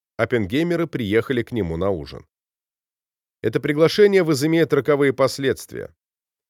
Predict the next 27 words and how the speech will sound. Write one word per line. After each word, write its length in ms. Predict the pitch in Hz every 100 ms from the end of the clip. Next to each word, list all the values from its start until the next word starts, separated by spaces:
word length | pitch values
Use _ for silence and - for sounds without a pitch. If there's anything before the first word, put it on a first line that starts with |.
| _ _
По 80 | 110
запросу 480 | 120 120 175 156 160
Стросса 580 | - 196 196 - 98
офицеры 480 | 95 135 123 185 175
службы 360 | 143 170 139 156
безопасности 800 | 143 135 - 165 151 147 120 127
посольства 600 | 135 123 160 135 - 123
С 160 | -
Ш 260 | 135 143 120
А 40 |
в 100 | 87
Париже 520 | 123 127 170 147 160 - _ _
следили 520 | - 143 156 147 214 190
за 140 | 165
передвижениями 920 | 165 151 135 143 117 156 156 151 143
Оппенгеймера 760 | 139 120 120 135 123 131 104 95
по 180 | 90 104
городу 520 | 131 175 120 78 69 _ _ _
и 100 | 120
получили 560 | 131 160 160 - 214 190
из 160 | 160 127
его 240 | 160 165
отеля 400 | 139 170 185 165
список 460 | - 147 160 - -
всех 320 | - 165 151
телефонных 600 | 156 143 113 113 113 92
звонков. 580 | 95 92 78 71 -